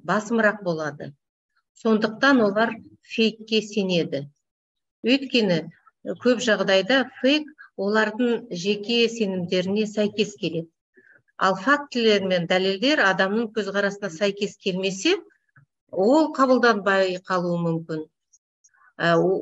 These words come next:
осы туралы сіз бағана вебинарда айтып кеттіңіз. Яғни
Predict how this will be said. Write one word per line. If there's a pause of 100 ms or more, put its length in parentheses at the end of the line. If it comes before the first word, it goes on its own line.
осы
туралы
сіз
бағана
вебинарда
айтып
кеттіңіз. (500)
Яғни